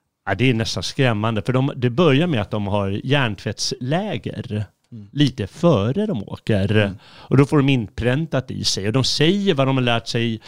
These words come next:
Speaker 1: eh, i, i, i, i skolan och kanske på fritiden och så innan. Jag försöker hitta något exempel här.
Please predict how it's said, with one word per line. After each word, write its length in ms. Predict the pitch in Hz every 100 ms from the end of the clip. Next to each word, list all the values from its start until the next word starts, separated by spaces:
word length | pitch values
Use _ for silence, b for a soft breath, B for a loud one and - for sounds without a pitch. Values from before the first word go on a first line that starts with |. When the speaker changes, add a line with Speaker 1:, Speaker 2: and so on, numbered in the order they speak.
| B B
Speaker 1:
eh, 120 | - 117
i, 380 | 110 - 135 -
i, 360 | 139 123 - 127
i, 220 | 123 131
i 80 | 139
skolan 1000 | - 156 143 110 107 120 139 127 113 110
och 300 | 110 104 95
kanske 300 | 101 95 101
på 100 | 101
fritiden 680 | - 110 95 110 107 113 117
och 60 |
så 300 | - 101 98
innan. 500 | - 131 120 95 127 151
Jag 40 |
försöker 200 | 92 101
hitta 200 | 113 110
något 120 | 101 117
exempel 640 | - 101 131 165 - 135
här. 480 | 90 92 95 104